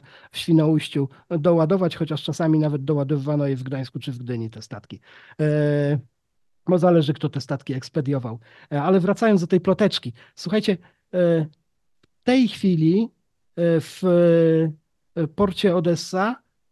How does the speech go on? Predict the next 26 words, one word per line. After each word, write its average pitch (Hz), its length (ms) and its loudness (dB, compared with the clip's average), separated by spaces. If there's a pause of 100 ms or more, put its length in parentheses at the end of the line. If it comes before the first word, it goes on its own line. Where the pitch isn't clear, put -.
(140)
do 165 180 -2
portu 202 300 -2
Wielkiej 180 280 0
Odessy 185 280 -4
zapłynął, 196 400 2
popłynął 196 400 0
statek, - 720 -4 (520)
e, 170 60 -4 (440)
mega 165 560 4
statek, 139 520 -6
o, 156 280 -8
pod - 180 -6
panamską, 196 720 2
e, 185 40 4 (640)
banderą, 170 500 0
kapitan 202 440 0
Leonidas. 180 800 2 (500)
Statek 262 340 -2
o 208 60 0
długości 190 380 -2
trzysta - 500 -2
metrów, 165 460 -2 (100)
szerokości 208 640 -2
pięciu, 180 640 0
pięćdziesięciu 202 580 0
metrów, 185 460 -2